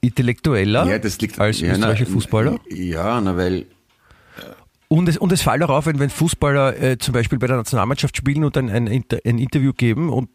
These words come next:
Speaker 1: in Österreich, wo sie halt einfach so reden, wie sie immer geredet haben, oder in Deutschland ein Interview geben, wo sie sich auch bemühen offensichtlich und dann auch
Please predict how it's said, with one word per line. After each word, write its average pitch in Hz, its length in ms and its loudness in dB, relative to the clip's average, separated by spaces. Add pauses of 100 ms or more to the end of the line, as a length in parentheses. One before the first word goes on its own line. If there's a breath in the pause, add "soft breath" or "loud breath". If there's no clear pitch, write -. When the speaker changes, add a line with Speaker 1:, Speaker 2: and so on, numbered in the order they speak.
(260)
Speaker 1:
in 120 160 0
Österreich, 110 560 0
wo 127 100 2
sie 127 120 2
halt 120 140 0
einfach 101 200 -2
so - 140 -2
reden, 113 320 -2
wie 113 80 -2
sie 113 180 0
immer 120 140 0
geredet 113 240 0
haben, 143 120 0 (280 loud breath)
oder 131 200 2
in 139 140 -4
Deutschland 131 340 0
ein - 40 -8
Interview 113 240 -4
geben, 123 280 -2
wo 117 80 2
sie 117 120 0
sich 123 200 2
auch 120 140 0
bemühen 135 520 2
offensichtlich 113 720 -2
und 135 220 0
dann 117 200 0
auch - 280 -6